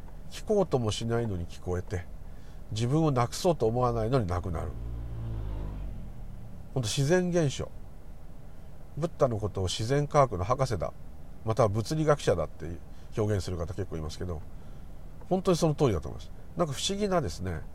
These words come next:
えー、魔術とか呪文とか、えー、トリックとか、何かそういう、うー、なんつうの、錯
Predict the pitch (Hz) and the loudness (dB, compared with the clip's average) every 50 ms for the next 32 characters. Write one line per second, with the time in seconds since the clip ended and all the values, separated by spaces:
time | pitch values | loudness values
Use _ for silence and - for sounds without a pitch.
0 | - - - - - - - - - - 80 85 82 78 76 78 71 71 78 82 | -10 -12 -10 -12 -12 -10 -10 -10 -6 -4 -2 -2 -2 -2 -2 -2 -4 -4 -4 0
1 | 98 127 165 170 156 127 - - - - 90 76 - - 76 73 - - - - | 4 6 8 8 8 8 6 4 -4 -4 -4 -4 -4 -4 -4 -4 -4 -6 -8 -8
2 | - - - 87 - 110 110 107 120 135 143 135 131 - - 101 - 85 80 - | -8 -6 -4 -2 0 2 4 6 6 6 6 6 6 6 8 8 8 6 6 4
3 | - - - - - - - - - - 87 87 87 87 92 92 87 82 - - | 4 2 2 2 0 0 0 0 2 2 2 2 2 2 2 2 2 2 0 0
4 | - - 143 - - - - - - - - - - - - - - - - - | 2 4 6 6 4 2 0 -2 -2 -2 0 0 2 4 6 6 6 6 6 4
5 | - - - - - - - - 113 113 101 92 101 95 - 107 98 95 92 90 | 2 2 0 -2 -2 0 2 2 2 2 2 0 0 0 0 0 0 2 2 2
6 | 90 90 87 90 87 85 85 82 82 82 82 80 78 78 80 78 76 78 78 - | 2 2 2 0 0 0 2 2 2 2 2 0 -2 -2 0 0 2 2 4 4
7 | - - - - - - - - - - - - - - - - - - - - | 4 2 2 0 0 0 0 0 0 -2 -2 -4 -4 -4 -2 -2 -2 -2 -2 0
8 | - - - - - - - - - - - - 82 80 80 78 78 80 - - | -2 0 0 0 0 0 0 0 0 0 2 2 2 4 4 4 6 6 6 6
9 | - - - - 71 - - - - 98 | 6 4 4 2 2 2 2 2 2 2